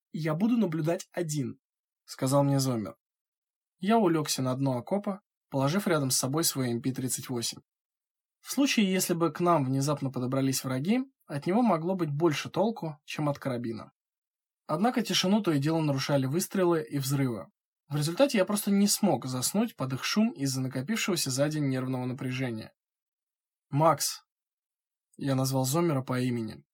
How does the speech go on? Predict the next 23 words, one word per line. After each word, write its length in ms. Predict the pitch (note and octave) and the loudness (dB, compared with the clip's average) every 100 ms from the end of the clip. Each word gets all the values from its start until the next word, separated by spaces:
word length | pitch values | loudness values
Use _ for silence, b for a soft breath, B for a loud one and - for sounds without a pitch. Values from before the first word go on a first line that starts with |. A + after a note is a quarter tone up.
| _ _ _ _ _ _ _ | _ _ _ _ _ _ _
В 140 | - - | -16 -6
последнее 380 | C3 C#3+ C3+ | -4 0 2
время 500 | C3+ D#3+ F3+ C#3+ - - - | 4 4 4 2 -2 -10 -8
я 220 | C3+ C3 | -2 -2
часто 400 | - F3 - C#3 | 0 -2 -2 -2
называл 420 | C3+ C3 C#3+ C#3 | -2 -2 0 0
его 240 | B2 B2+ | 0 -4
так, 340 | B2 D#3+ F#3+ - _ _ _ - | -2 -2 -2 -6 _ _ _ -12
когда 300 | C3+ C3+ C#3 | -6 -2 0
мы 300 | C3+ B2+ - - | 0 -2 -8 -10
разговаривали 720 | C3+ B2+ C3 C#3 D#3 C#3 B2 | -6 -4 0 0 2 0 -2
о 80 | A#2+ | -4
чем-то 300 | - A#2+ B2 | -6 -6 -6
личном. 500 | B2 - A#2 G2+ - _ _ _ _ _ | -4 -6 -10 -14 -18 _ _ _ _ _
«Что 240 | - A3+ | -4 -2
ты 80 | A3 | 0
вообще 300 | F#3+ - E3 | 0 0 0
думаешь 420 | F3 E3 B2 - | 2 2 0 -2
об 100 | A#2+ | -4
этой 200 | A#2 A2+ | -4 -2
войне?» 440 | A2+ A#2+ A#2 G#2 - _ _ _ _ _ _ | -2 -2 -2 -6 -14 _ _ _ _ _ _
«Трудно 280 | C4+ D4+ G3 | 0 2 2
сказать». 540 | - C#3+ B2+ C3 C#3 | 0 0 -2 -2 -6